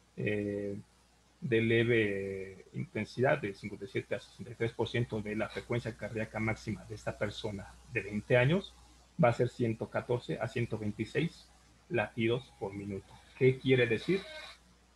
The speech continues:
Que mientras esta persona está montado en la bicicleta o está, este,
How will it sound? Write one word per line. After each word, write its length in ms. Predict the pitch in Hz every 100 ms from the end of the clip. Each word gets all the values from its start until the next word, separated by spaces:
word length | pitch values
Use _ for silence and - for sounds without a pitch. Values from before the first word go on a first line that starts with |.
| _ _ _ _ _
Que 100 | -
mientras 400 | 113 110 110 110
esta 240 | 127 131 156
persona 580 | 117 - 147 113 95 - _ -
está 840 | - - 117 117 117 110 104 - -
montado 400 | 107 110 120 117
en 60 |
la 80 | 101
bicicleta 640 | 98 - 110 110 - - -
o 80 | -
está, 680 | - - 113 117 117 107
este, 800 | 95 - - 104 101 98 101 101